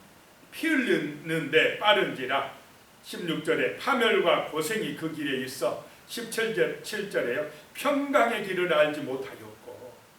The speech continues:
아, 그들의 발걸음은요, 피 흘리는데 빠르-, 빠르다는 것입니다.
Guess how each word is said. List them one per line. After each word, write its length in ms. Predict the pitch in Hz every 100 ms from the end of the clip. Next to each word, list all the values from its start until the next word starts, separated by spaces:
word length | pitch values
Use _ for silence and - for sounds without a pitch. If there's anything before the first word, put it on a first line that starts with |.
| - - - - -
아, 160 | 254
그들의 480 | - 311 294 269 247
발걸음은요, 840 | - 175 180 311 233 175 135 123 127 - - - - - - - -
피 200 | - -
흘리는데 760 | 349 339 330 320 269 240 214 -
빠르-, 260 | 196 185 190 -
빠르다는 500 | 208 190 196 - -
것입니다. 400 | - - 139